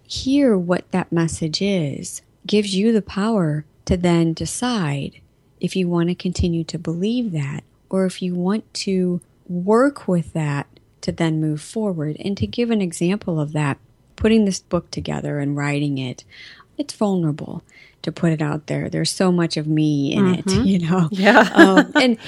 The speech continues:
Speaker 1: and with any writing, whether you're writing fiction, I mean, there's so much of you in that, that's your imagination, you know, coming to life. So the expression of writing and everything is just vulnerable.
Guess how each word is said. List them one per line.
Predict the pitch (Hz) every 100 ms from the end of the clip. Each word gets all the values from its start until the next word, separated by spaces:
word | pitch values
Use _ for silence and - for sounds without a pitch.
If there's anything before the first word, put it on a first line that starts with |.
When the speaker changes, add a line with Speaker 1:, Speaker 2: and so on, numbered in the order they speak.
| 254
Speaker 1:
and | 269 262
with | 254
any | 262 233
writing, | 175 151 143 147
whether | 180 196 190
you're | 175 165 160
writing | 165 156 156
fiction, | - 233 - 220 175
I | 170
mean, | 165 - -
there's | 175 160
so | - 170
much | 165 160
of | 160
you | 160 175 170
in | 165
that, | 190 208 -
that's | 131 -
your | 143
imagination, | 147 151 156 165 160 165 160 139
you | 139
know, | 139
coming | 147 156 151 143
to | 143
life. | 151 147 139 - - - - _ -
So | - 208 196 196 - - _
the | 190
expression | - - 233 226 190
of | 170 160
writing | 151 156 151
and |
everything | 147 151 156 151
is | 151
just | 139 -
vulnerable. | 214 247 226 175 160